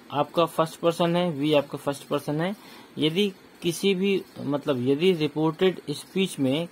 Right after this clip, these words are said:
कहीं पर भी फर्स्ट पर्सन से रिलेटेड कोई शब्द मिल जाए, अब relation का मैंने बात क्यों कही आपसे,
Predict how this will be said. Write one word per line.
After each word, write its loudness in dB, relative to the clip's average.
कहीं 2
पर 2
भी -2
फर्स्ट 2
पर्सन 0
से 0
रिलेटेड 2
कोई 4
शब्द 0
मिल 2
जाए, -2
अब -2
relation 2
का -2
मैंने 2
बात 0
क्यों 0
कही 0
आपसे, -2